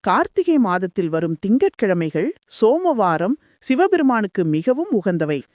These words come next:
அன்று விரதம் இருப்பது ஆயிரம் அஸ்வமேத யாகம் செய்த பலனை தரும். விரதம் இருக்க நான்கு வழிகள் உள்ளன.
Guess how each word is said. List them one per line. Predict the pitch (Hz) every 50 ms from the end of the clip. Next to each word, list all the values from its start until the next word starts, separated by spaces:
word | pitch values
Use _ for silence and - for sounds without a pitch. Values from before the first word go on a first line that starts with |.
| _ _ _ _ _ _ _
அன்று | - 185 214 262 285 349 359 294
விரதம் | 240 240 262 320 311 370 311
இருப்பது | 262 208 196 - - 160 147 160 208 320 - - - 175 170
ஆயிரம் | 185 240 302 320 330 311 311 294 - -
அஸ்வமேத | 185 190 196 - - 294 311 294 269 247 240 233 233 214
யாகம் | 185 170 175 202 233 247 269 269 -
செய்த | 233 196 185 175 175
பலனை | - 180 165 156 160 170 185 269 -
தரும். | - 147 139 139 131 - _ _ _ _ _ _ _ _ _ 180
விரதம் | 175 208 240 311 349 381 349 311
இருக்க | 254 202 175 - 254 311 320 240
நான்கு | 185 175 185 240 302 330 320 311
வழிகள் | 233 196 180 180 175 196 208 262
உள்ளன. | 247 208 185 175 165